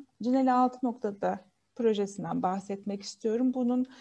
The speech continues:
ne kadar doğru olduğunu bu projeyi, e, sürdürürken gördük. E, şimdi, e, körler için yapılan Braille alfabesiyle basılan kitapların hepsi çok büyük A dört boyutunda.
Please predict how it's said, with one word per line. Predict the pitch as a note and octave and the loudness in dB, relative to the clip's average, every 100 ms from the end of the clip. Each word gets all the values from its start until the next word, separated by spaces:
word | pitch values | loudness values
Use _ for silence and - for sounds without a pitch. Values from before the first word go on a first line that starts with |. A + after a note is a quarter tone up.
| - _ - | -20 _ -2
ne | C#4 | 0
kadar | C4+ A3 G#3 G3+ | 2 4 4 4
doğru | G#3+ A3 A3+ | 6 6 8
olduğunu | A3+ G3+ A#3 C4 | 6 4 2 2
bu | A#3+ A3+ | 2 0
projeyi, | - A#3 A#3 A3 A3 A#3 B3+ B3+ - - - | 2 6 6 8 8 10 8 4 -14 -16 -4
e, | G#3 G3 F#3 G3+ A#3 _ _ _ - - A3+ | 0 0 0 -4 -10 _ _ _ -20 -14 -14
sürdürürken | - - A#3 A3 A#3 A#3+ A#3+ D#3+ D#3 F#3 _ | -10 0 2 2 2 2 0 -6 -6 -8 _
gördük. | F3 E3+ F#3 E4+ F4 _ _ - - - G#3 | -4 -2 -2 -4 -8 _ _ -20 -20 -10 -6
E, | G#3+ - - - - | -4 -4 -6 -12 -16
şimdi, | - C4+ B3 - _ | -6 -2 -4 -6 _
e, | G#3 G#3 G#3+ | -6 -4 -6
körler | - C#4 C#4 C#4+ D4+ F4+ G4+ - - - - - | -6 2 4 4 0 -2 -6 -18 -18 -18 -18 -12
için | - - A3 | -10 -2 0
yapılan | A3+ A3+ G#3+ G3 B3+ - _ A3 | 0 -2 -4 0 -2 -4 _ 4
Braille | B3 A3+ | 4 6
alfabesiyle | F3+ - F#3 G3 - - F#3+ | -2 -4 -6 -8 -6 -6 -4
basılan | A3+ - - - A3 A3+ | -6 -6 -10 -8 -10 -14
kitapların | - C4 A3 - A#3+ C4 | -14 -10 -10 -6 0 2
hepsi | A3 - | 2 -4
çok | A3+ G3 - | -2 -2 -2
büyük | G3+ A3 | -6 -2
A | G3+ F#3 | 0 0
dört | E3+ E3 - | -4 -8 -10
boyutunda. | - E3 - - | -10 -12 -14 -14